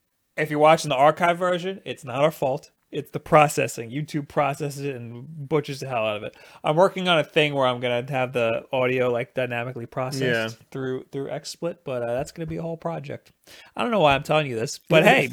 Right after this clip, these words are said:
Speaker 1: welcome to the podcast, uh,
Speaker 2: That's right.
Speaker 1: live stream, whatever this is. Um,
Speaker 2: The live stream and podcast.
Speaker 1: of course, we got a lot of Star Wars to talk about.
Speaker 2: We
Speaker 1: Uh, there's
Speaker 2: do.
Speaker 1: other things. There's a lot of Nintendo
Speaker 2: There
Speaker 1: stuff.
Speaker 2: are, uh, f-,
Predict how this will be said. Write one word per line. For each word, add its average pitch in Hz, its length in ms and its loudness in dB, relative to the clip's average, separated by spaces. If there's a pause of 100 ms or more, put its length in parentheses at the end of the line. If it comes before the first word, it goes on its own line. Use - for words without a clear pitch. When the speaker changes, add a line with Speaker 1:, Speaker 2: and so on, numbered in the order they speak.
Speaker 1:
welcome 185 300 6
to 190 40 -2
the 190 80 -2
podcast, 180 760 2
uh, 120 140 2
Speaker 2:
That's 123 140 2
right. 139 140 2
Speaker 1:
live 180 140 0
stream, 117 280 -6
whatever 147 260 -2
this - 160 -8
is. 117 220 -12 (840)
Um, 123 580 -2 (360)
Speaker 2:
The 117 80 -14
live 120 280 -6
stream 131 260 -12
and 131 120 -12
podcast. 123 680 -20 (220)
Speaker 1:
of - 60 -20
course, - 240 -6
we 147 60 -6
got 135 100 0
a 131 40 2
lot 131 100 2
of 110 80 -6
Star 127 200 -2
Wars 113 140 -6
to 104 80 -20
talk 110 160 -14
about. 127 200 -12
Speaker 2:
We 131 80 -2
Speaker 1:
Uh, - 40 4
there's 285 160 6
Speaker 2:
do. 240 60 10
Speaker 1:
other 247 120 10
things. 170 260 4
There's 165 80 -2
a 185 40 0
lot 185 180 6
of 151 80 0
Nintendo 151 200 0
Speaker 2:
There 170 140 8
Speaker 1:
stuff. 202 80 10
Speaker 2:
are, 185 260 10
uh, 180 480 10
f-, - 500 -4